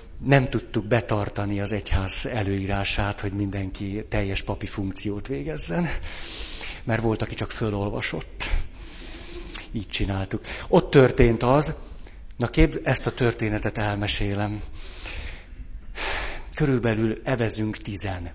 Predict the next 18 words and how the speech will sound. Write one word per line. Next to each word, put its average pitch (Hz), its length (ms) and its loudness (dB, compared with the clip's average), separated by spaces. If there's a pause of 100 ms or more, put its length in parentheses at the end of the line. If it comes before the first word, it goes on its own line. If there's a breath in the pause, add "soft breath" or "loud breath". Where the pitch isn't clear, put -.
(500 loud breath)
Ö, 107 300 -2
ugye 113 180 0
négy-, 117 380 6
négyesek 110 600 4
ezek 101 300 -2
a, 98 300 -2
ö, 113 80 -4 (300)
túra 104 520 0
kenuk, 117 460 -2 (520 loud breath)
és - 60 -4
az 135 80 0
egyik 156 280 2
kenuban 135 420 8
az 143 140 4
volt 110 220 2
a 101 40 2
fölállás, 110 720 0 (320 loud breath)
hogy 110 160 -2